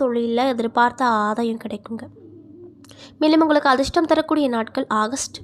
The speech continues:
பன்னிரெண்டு, பதினைந்து. செய்ய வேண்டிய பரிகாரம், சிவபெருமான வழிபட்டு வர உங்களுக்கு ஏற்பட்டிருக்கக்கூடிய பிரச்சனை நீங்கும். மேலும் உத்திராடம்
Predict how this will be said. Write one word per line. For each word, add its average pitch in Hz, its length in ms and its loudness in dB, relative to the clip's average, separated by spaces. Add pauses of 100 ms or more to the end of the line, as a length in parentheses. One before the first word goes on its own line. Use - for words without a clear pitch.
பன்னிரெண்டு, 247 500 0
பதினைந்து. 214 440 -4 (760)
செய்ய 277 160 6 (100)
வேண்டிய 247 240 0 (100)
பரிகாரம், 226 540 0
சிவபெருமான 240 720 2
வழிபட்டு 220 480 -2
வர 208 100 -2 (220)
உங்களுக்கு 320 380 0
ஏற்பட்டிருக்கக்கூடிய 240 840 -8
பிரச்சனை 220 360 -8 (120)
நீங்கும். 196 280 -10 (640)
மேலும் 254 300 2
உத்திராடம் 277 520 4